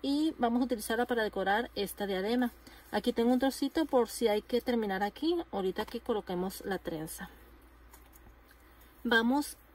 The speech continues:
a decorar con esta tela bordada. Creo que Jocelyn la maneja como telas Victoria y va a ser simplemente así. Primeramente voy a pegar en la parte de atrás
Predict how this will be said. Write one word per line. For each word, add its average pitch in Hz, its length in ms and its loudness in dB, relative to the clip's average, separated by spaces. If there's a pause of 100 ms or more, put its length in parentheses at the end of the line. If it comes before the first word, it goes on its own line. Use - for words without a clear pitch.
a 220 120 4
decorar 202 600 0
con 214 220 -2
esta 233 380 -4 (160)
tela 202 220 -2
bordada. 202 520 -2 (440)
Creo 214 200 0
que 254 120 0
Jocelyn 214 340 0
la 214 80 0
maneja 226 380 -4
como 202 400 -2
telas 190 320 -4
Victoria 226 580 -2 (300)
y 214 100 -6
va 196 100 -4
a 190 40 -4
ser 220 160 -6
simplemente 226 560 -4
así. 302 340 -4 (220)
Primeramente 233 680 -2
voy 220 160 2
a 220 60 -4
pegar 226 360 0 (1600)
en 202 140 -4
la 214 100 0
parte 220 320 -2
de 233 100 2
atrás 226 360 0